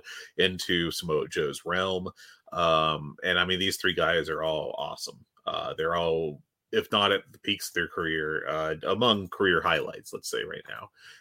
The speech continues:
And I think they could have a really great match. Um, you know, I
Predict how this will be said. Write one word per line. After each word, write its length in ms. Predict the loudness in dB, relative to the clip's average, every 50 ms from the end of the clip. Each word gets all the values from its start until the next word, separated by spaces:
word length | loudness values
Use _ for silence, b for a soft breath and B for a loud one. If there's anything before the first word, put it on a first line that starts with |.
| b b
And 160 | 4 6 6
I 80 | 6
think 160 | 6 4 0 0
they 100 | 0 0
could 120 | 2 2
have 160 | 4 6 8
a 100 | 8 6
really 460 | 6 6 2 2 4 6 6 6 6
great 280 | 4 6 4 4 4 4
match. 480 | 0 0 0 -2 -4 -6 -8 -10 -8 _ 0
Um, 640 | 2 4 4 4 4 2 0 -2 -4 -10 -14 -16 _ _ _ _ _ _ _
you 120 | -8 -6 -4
know, 120 | -2 0
I 280 | 0 2 2 4 2